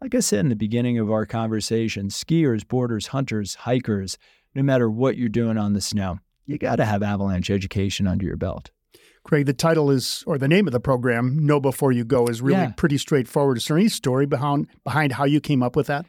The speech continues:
Speaker 1: It, you know, I, I think between Bruce and I, it was just like one of those epiphanies. And it was like, you know, "What are we gonna call this thing?" And it was before,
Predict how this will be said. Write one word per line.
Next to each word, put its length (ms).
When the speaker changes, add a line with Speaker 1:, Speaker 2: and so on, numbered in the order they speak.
Speaker 1:
It, 300
you 140
know, 300
I, 320
I 80
think 280
between 560
Bruce 480
and 260
I, 540
it 180
was 220
just 460
like 280
one 360
of 100
those 280
epiphanies. 960
And 560
it 320
was 200
like, 360
you 140
know, 120
"What 300
are 60
we 160
gonna 180
call 420
this 260
thing?" 280
And 140
it 60
was 200
before, 640